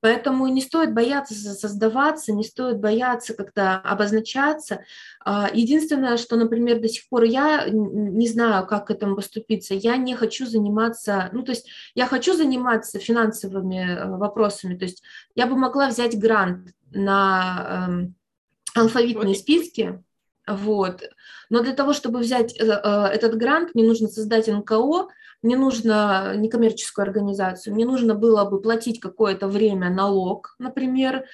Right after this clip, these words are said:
Speaker 1: ну, и либо платить бухгалтеру, чтобы он подавал бе-, ну, нулевые отчеты, чтобы это все было. А это расходы, которые у меня от сообщества, не, то есть оно бесплатное полностью.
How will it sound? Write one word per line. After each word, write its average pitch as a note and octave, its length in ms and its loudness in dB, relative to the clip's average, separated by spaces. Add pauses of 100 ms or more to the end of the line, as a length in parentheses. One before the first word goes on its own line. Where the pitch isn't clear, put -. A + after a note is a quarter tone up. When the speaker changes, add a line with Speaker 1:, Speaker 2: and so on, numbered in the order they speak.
(360)
Speaker 1:
ну, B3+ 180 4
и B3 220 -2
либо A#3 380 4
платить A3+ 340 2
бухгалтеру, A3 520 2
чтобы G3+ 340 -4
он G#3 140 0
подавал G#3 420 0
бе-, G3 120 -2
ну, G3 260 -2
нулевые A3+ 520 6
отчеты, B3 840 0 (300)
чтобы A3 460 2
это G#3 420 2
все - 220 -2
было. G3 480 2 (240)
А G#3+ 120 2
это C#4+ 280 2
расходы, A#3 540 -2
которые G#3 680 2
у G3+ 80 0
меня B3 420 2
от A3 140 -4
сообщества, A3 640 0
не, G3 160 -2
то - 180 -6 (120)
есть A#3 180 -2
оно B3 200 2
бесплатное A3+ 560 0
полностью. G3+ 880 0